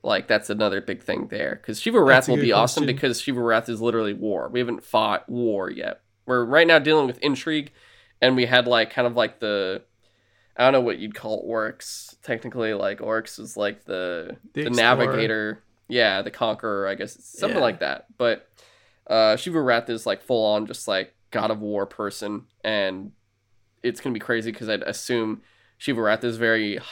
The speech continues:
Speaker 1: uh, knight-oriented in terms of, like, the Hive and whatnot, but I also wanna see different variations of Hive. Like, I wanna see, like, if they're different,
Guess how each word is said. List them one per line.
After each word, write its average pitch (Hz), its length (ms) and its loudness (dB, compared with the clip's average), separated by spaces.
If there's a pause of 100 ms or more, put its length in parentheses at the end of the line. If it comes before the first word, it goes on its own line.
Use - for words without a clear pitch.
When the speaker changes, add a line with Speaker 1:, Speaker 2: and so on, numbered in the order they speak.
(160)
Speaker 1:
uh, 110 200 0
knight-oriented 107 1040 -2
in 101 120 -8
terms 104 300 -10
of, 101 60 -12
like, - 160 -10
the - 60 -12
Hive 95 240 -4
and 98 100 -10
whatnot, 98 440 -8
but 98 280 -8 (360)
I 147 60 -2
also 214 180 2
wanna 262 140 0
see - 160 -4
different 131 480 -2
variations 120 520 -2
of 120 100 -12
Hive. 139 260 -2 (1120)
Like, 120 240 2
I - 40 0
wanna 131 120 4
see, 127 160 -2
like, 117 240 2
if 127 140 0
they're 147 160 0
different, 123 560 0